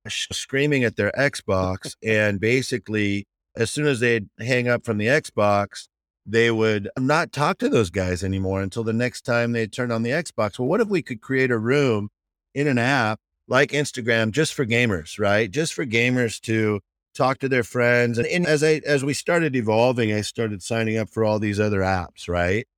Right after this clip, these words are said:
Speaker 1: And the other apps were, you know, I learned about Discord where people are like, "Hey, gamers kinda go on there." And I said, "Okay, well, that's cool. We're gonna have a room for gamers too, but we're also gonna have a room for lifestyle, for, for girls. We're gonna have a room for each, uh, campus, college campus,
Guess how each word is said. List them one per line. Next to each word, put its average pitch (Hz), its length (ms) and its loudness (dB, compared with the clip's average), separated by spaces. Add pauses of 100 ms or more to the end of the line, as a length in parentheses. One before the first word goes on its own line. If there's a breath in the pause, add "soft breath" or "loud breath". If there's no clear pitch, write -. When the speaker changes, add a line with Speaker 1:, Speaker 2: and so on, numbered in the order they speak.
(280)
Speaker 1:
And 113 160 0
the 110 80 4
other 131 220 4
apps 117 420 2
were, 101 460 0 (260)
you 120 180 2
know, 104 300 -6
I 123 100 0
learned 127 220 4
about 113 200 2
Discord 101 520 0
where 98 100 -2
people 107 280 -4
are - 20 -2
like, 101 140 -4
"Hey, 117 120 0
gamers 123 360 0
kinda 110 200 -2
go 104 120 -2
on 104 100 -2
there." 139 120 -2
And 127 80 0
I 113 40 -2
said, - 180 -8
"Okay, 143 160 -4
well, 127 100 0
that's 127 180 0
cool. 139 300 -2
We're 127 120 -4
gonna 180 140 -2
have 135 100 0
a 113 40 0
room 113 200 0
for 107 100 -8
gamers 107 340 -2
too, 156 140 -4
but 139 80 -2
we're 117 120 2
also 143 200 -2
gonna 143 160 -6
have 120 120 -2
a 110 60 -2
room 117 320 0 (300)
for 123 120 -2
lifestyle, 101 680 2
for, 101 340 -2 (200)
for 104 100 -10
girls. 127 200 2
We're 135 80 -2
gonna 156 100 4
have 143 80 0
a 120 60 2
room 127 240 0
for 113 160 -2
each, 117 420 -2
uh, 107 280 2
campus, 120 540 -2
college 113 380 0
campus, 113 560 0